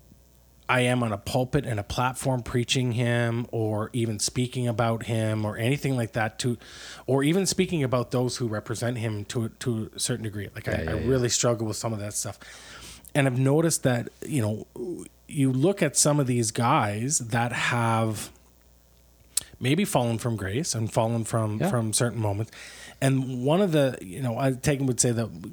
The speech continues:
Speaker 1: some of their commonalities would be, like, narcissism and other things like that. But one of the things that I happen to notice is this lack of reverence for God. Like,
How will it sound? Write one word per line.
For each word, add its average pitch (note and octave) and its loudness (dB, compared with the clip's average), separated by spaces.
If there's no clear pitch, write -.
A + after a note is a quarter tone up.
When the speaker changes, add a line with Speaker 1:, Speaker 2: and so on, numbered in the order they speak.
Speaker 1:
some C#3 2
of C3 4
their A#2+ 2
commonalities A2+ 0
would A2 0
be, A#2 2
like, A2+ 0
narcissism A2 0
and G#2+ 0
other G#2+ 0
things G#2+ -2
like A2 -4
that. A#2+ -2
But C3+ 4
one C#3+ 4
of D#3 2
the C3 -4
things C3 0
that A2 2
I D#3 4
happen C3 0
to G#2 -2
notice G2+ -2
is B2+ 2
this B2 2
lack C3 2
of F#3+ 2
reverence C#3+ 2
for E3 0
God. D#3+ 0
Like, A#2+ -2